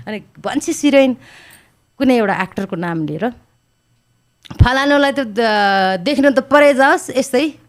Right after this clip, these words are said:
उसको त्यो, अम, खै पनि के यस्तै भन्यो के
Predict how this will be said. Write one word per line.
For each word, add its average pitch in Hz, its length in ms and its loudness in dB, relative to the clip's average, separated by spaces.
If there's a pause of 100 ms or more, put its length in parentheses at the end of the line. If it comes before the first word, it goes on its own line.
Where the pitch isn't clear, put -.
उसको 277 240 -6
त्यो, 247 440 2
अम, 185 640 -4
खै 254 160 0
पनि 330 200 2
के 311 100 0
यस्तै 277 320 0
भन्यो 180 280 2
के 247 160 -2